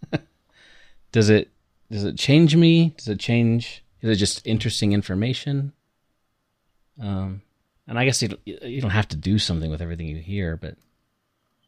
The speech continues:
I don't know. To me, it's, at this point, it's kind of like interesting information just to see how things are,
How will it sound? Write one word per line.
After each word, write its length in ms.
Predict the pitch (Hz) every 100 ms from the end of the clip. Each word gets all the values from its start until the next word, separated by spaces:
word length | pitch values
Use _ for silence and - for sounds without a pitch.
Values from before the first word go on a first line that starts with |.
| _ _ _ _ -
I 40 |
don't 80 | 113
know. 160 | 90 85 _ _ _ _ _ _ _ _ _ _ _ -
To 140 | 165
me, 100 | 180
it's, 200 | 127 -
at 160 | 139 131
this 100 | 151
point, 200 | - 101
it's 100 | -
kind 120 | 120
of 60 | 101
like 140 | 98
interesting 480 | - 117 113 101 101
information 500 | 98 98 101 - 104
just 220 | 90 -
to 60 | -
see 180 | - 95
how 160 | 95
things 280 | 95 90 85
are, 240 | 82 85